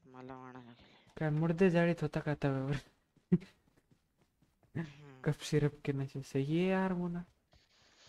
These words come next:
Speaker 1: थू, थू, नमी, थू, थू।
Speaker 2: कोणत्या हातावर बसली?
Speaker 1: Later Valorant।
Speaker 2: हम्म।
Speaker 1: वाह।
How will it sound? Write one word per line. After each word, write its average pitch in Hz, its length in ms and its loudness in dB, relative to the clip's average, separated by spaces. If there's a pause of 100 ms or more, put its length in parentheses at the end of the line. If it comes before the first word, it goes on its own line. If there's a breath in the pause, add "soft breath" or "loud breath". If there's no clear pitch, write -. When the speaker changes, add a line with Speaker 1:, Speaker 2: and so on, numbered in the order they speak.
(1600 soft breath)
Speaker 1:
थू, 165 240 -12
थू, - 420 -20
नमी, 135 720 -20 (720)
थू, 190 60 -12
थू। 151 420 -20 (2250 soft breath)
Speaker 2:
कोणत्या 170 320 0
हातावर 160 280 -2
बसली? 135 420 -6 (300)
Speaker 1:
Later 135 320 -6
Valorant। 151 580 -6 (520)
Speaker 2:
हम्म। 165 280 -2
Speaker 1:
वाह। 170 100 -14